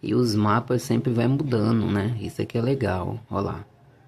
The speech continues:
Aqui já é outro tipo de casa, tá vendo? E aí você vai, e é muito legal. Quanto mais você vai jogando, mais vai ficando difícil, mas é muito bom, tá?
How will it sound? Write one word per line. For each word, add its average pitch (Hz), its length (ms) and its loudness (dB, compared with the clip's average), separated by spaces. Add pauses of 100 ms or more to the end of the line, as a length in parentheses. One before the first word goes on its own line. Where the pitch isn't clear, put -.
(360)
Aqui 104 280 -10
já 101 100 -2
é 101 40 -2
outro 117 220 -2
tipo 107 320 -8
de 104 100 -4
casa, 110 720 -2
tá - 120 -6
vendo? 107 420 0 (500)
E 117 120 -2
aí 120 120 2
você 135 300 0
vai, 120 420 2 (640)
e 151 140 -4
é 156 40 0
muito 135 280 0
legal. 107 440 2
Quanto 117 280 -2
mais 117 160 2
você 113 220 0
vai 110 200 2
jogando, 104 460 2
mais 107 160 2
vai 104 120 2
ficando 104 340 0
difícil, 104 680 -2
mas 107 160 -2
é 110 80 2
muito 101 380 0
bom, 107 300 -2 (340)
tá? 98 300 -4